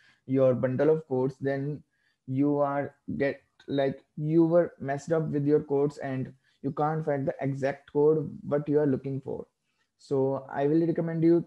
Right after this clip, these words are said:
to make a folder Python course, and there you make the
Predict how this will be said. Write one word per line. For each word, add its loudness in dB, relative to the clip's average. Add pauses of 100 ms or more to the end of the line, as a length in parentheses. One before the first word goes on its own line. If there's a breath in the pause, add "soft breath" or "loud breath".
to 2 (340)
make -2
a 0
folder 0
Python -4
course, 2
and -4
there 2
you 2 (300 soft breath)
make -2
the 2